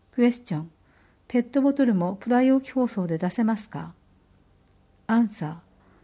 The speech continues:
ペットボトルのラベルには左のような識別表示があります。これは、ボトルはペットボトル、キャップとラベルはプラ容器包装という意味ですので、ボトル本体は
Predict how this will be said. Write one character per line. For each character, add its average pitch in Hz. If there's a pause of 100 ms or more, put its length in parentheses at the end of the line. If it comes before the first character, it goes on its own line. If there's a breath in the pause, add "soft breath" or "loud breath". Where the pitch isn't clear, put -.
(180 soft breath)
ペ 247
ッ 247
ト 294
ボ 277
ト 277
ル 240
の 196
ラ 208
ベ 220
ル 185
に 156
は 151 (340)
左 269
の 269
よ 262
う -
な 190
識 -
別 262
表 254
示 202
が 180
あ 175
り 160
ま 143
す。 - (640)
こ 220
れ 214
は、 202 (320)
ボ 214
ト 269
ル 262
は 240
ペ 233
ッ 214
ト 254
ボ 240
ト 170
ル、 151 (1120 soft breath)
キ 233
ャ 220
ッ -
プ -
と 262
ラ 240
ベ 220
ル 202
は 196 (240 soft breath)
プ -
ラ 269
容 277
器 277
包 254
装 185
と 185
い 175
う 180
意 202
味 233
で 170
す -
の 143
で、 165 (420 soft breath)
ボ 208
ト 269
ル 277
本 262
体 160
は 165